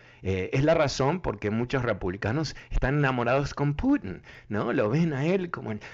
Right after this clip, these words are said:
la mano dura, el, el palo de hierro que tiene en la mano para pegarle a quien sea, y, y no importa si tiene que robar las elecciones, él sigue,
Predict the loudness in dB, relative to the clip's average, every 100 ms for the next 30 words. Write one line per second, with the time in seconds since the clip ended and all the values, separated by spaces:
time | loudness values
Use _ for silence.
0 | -8 -4 0 2 2 4 4 6 4 2
1 | -4 -10 -12 -2 -2 0 0 0 0 -2
2 | -2 0 2 2 2 0 0 -2 -6 -4
3 | 0 0 0 -2 -6 -10 -10 -4 -2 -2
4 | -2 0 0 0 -2 -4 -2 0 2 0
5 | -2 -4 -4 -6 -2 -2 0 0 0 -2
6 | -4 -2 0 0 0 4 4 4 0 -4
7 | -4 -6 -4 -4 -4 -4 -2 0 -2 -4
8 | -6 0 2 2 0 -4 -4 -2 0 0
9 | 0 -2